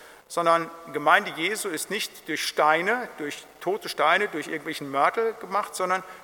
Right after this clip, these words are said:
durch die Glieder. Und die geben tatsächlich Gott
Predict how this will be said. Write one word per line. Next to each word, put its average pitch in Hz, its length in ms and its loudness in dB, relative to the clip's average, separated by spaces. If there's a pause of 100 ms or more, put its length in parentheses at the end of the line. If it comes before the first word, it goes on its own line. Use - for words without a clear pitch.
durch 175 180 -4
die 180 180 -8
Glieder. 196 480 0 (920)
Und - 260 -12
die 233 120 -6
geben 202 320 -2
tatsächlich 165 520 -2
Gott 160 240 0